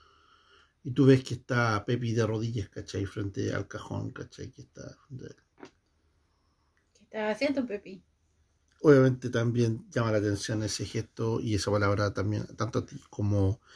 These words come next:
Speaker 1: a Elian, que está tratando de abrir la ventana y revisa justamente encima de la cama.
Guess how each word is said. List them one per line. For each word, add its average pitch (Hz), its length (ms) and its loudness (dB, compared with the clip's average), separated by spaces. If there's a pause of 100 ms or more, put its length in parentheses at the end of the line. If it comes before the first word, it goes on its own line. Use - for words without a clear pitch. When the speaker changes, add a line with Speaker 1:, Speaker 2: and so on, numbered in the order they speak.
(500)
Speaker 1:
a 107 260 4
Elian, 107 420 0
que - 160 -10
está 98 380 -2
tratando 101 240 0
de 101 40 -2
abrir 101 140 -2
la 101 80 0
ventana 113 560 0 (340)
y 143 120 4
revisa 131 500 4
justamente 190 400 2
encima 151 320 2
de 127 80 6
la 110 100 2
cama. - 300 -6